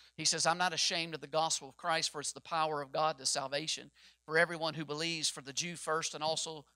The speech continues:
for the Greek. For in it the righteousness of God is revealed," watch this, "from faith to faith. And as it is written, the just shall live by faith." He frames the entire walk of followers of Jesus and the new covenant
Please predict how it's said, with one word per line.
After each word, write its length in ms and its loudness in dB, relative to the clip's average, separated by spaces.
for 100 -10
the 100 -16
Greek. 300 -6
For 280 -12
in 180 -2
it 260 -2
the 120 -2
righteousness 680 0
of 140 -12
God 260 2
is 160 -6
revealed," 440 -6
watch 220 -2
this, 180 -8
"from 180 -10
faith 380 -6
to 80 -20
faith. 400 -8
And 100 -8
as 220 6
it 120 0
is 180 -2
written, 260 -2
the 140 -8
just 420 4
shall 260 0
live 260 -6
by 120 -2
faith." 300 -2
He 160 2
frames 800 0
the 180 -6
entire 640 0
walk 520 2
of 100 -6
followers 460 0
of 80 -10
Jesus 500 -8
and 180 -4
the 60 -8
new 180 -8
covenant 520 -8